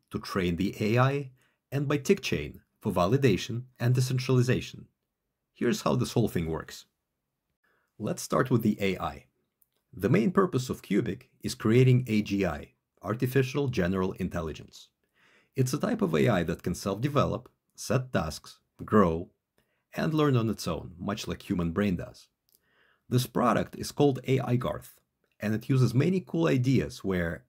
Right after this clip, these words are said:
A Is can create their own agents and have them compete against one another to evolve. It's basically robots creating robots with survival of the fittest evolution approach.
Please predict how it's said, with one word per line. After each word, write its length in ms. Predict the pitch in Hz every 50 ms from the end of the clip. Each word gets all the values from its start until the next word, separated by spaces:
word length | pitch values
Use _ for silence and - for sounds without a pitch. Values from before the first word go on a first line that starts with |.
| -
A 140 | - 127 143 117 87 85 87
Is 260 | 92 90 - - - _
can 120 | - 92 90
create 380 | - - - 87 95 107 104
their 200 | 110 113 110 110
own 220 | 110 110 110 - -
agents 580 | - 95 87 - - 82 82 - - - - _ _ _ _ _ _ _ _ _
and 100 | - 101 117
have 180 | 147 180 175
them 140 | - 151 143
compete 360 | 127 131 131 127 202 - -
against 360 | 101 87 92 85 - - - - -
one 280 | - 101 92 90 87
another 440 | 85 85 85 82 82 87 85 87 - _ -
to 100 | - -
evolve. 460 | 98 98 107 143 - - 131 - - _ _ _ _ _ _ _ _ _ _ _ _ _ _ _ _ _ _ _ _ -
It's 160 | 113 104 -
basically 460 | - 123 147 214 214 - - - 151
robots 420 | 127 120 139 143 104 87 82 -
creating 440 | - - - 95 101 101 90 92 82
robots 520 | 80 82 78 80 - 139 127 - - - _ _ _ _ _
with 140 | - 92 90
survival 420 | - - 98 87 92 98 107 120 131
of 120 | 123 120
the 60 | 117
fittest 400 | - - 113 104 - 123 120 -
evolution 480 | - 113 117 117 123 139 135 - - 76
approach. 480 | 67 - - - - 65 - - -